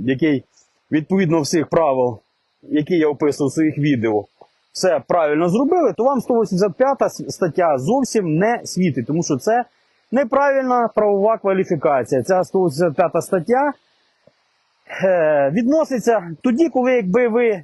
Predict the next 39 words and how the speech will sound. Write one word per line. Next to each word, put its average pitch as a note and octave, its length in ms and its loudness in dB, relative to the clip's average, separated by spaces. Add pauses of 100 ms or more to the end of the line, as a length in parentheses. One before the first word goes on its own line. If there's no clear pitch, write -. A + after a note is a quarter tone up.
на G3+ 200 2
діючій A3 380 0
ділянці C4+ 480 2
вкрали A3 420 0
звідти G#3+ 280 0
деревину, A#3+ 540 0
то A3+ 140 0
можна G#3 260 0
було F#3+ 220 0
вам F3+ 180 0
і D#3+ 60 0
цю F#3 160 -2
крадіжку D#3 440 -2
вішати. G2+ 480 -2
А E3 40 0
так, D#4+ 240 0 (340)
сто C4 180 -2
вісімдесят A#3 320 -2
п'ята C4+ 280 0
сюди E3+ 260 0
не C4 320 0
стосується, G3 1200 0
і D3+ 40 0
вона G#3+ 200 0
розвалюється F3 880 0 (560)
як, D3+ 400 0
е, D3+ 160 2
невідповідна G3 840 0
в C#3+ 260 -2
п-, F#3+ 140 0
в C3 120 -4
першому G#3 520 0
ж D3+ 140 -2
си-, E3 300 -2
си-, D#3 360 -4
суді G#3+ 460 0
першої F#3+ 400 0
інстанції. E2 600 -8 (640)
О. A2 300 -2